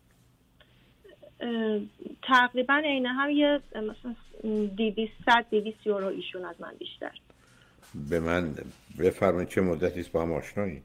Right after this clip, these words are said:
Speaker 1: ما الان نه ماهه.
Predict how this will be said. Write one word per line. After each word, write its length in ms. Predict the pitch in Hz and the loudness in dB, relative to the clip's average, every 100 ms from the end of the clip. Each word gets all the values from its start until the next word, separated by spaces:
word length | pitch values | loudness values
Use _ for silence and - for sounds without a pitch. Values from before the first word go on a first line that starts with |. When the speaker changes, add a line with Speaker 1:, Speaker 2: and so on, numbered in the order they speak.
| - - - - - - _ _ _ _ - - - - - 208 202 | -20 -20 -20 -20 -20 -20 _ _ _ _ -20 -20 -20 -20 -4 2 6
Speaker 1:
ما 360 | 214 226 254 - | 6 4 0 0
الان 400 | 214 208 226 247 | 0 0 0 0
نه 240 | 247 240 214 | -2 -2 -6
ماهه. 340 | 175 180 180 | -8 -8 -12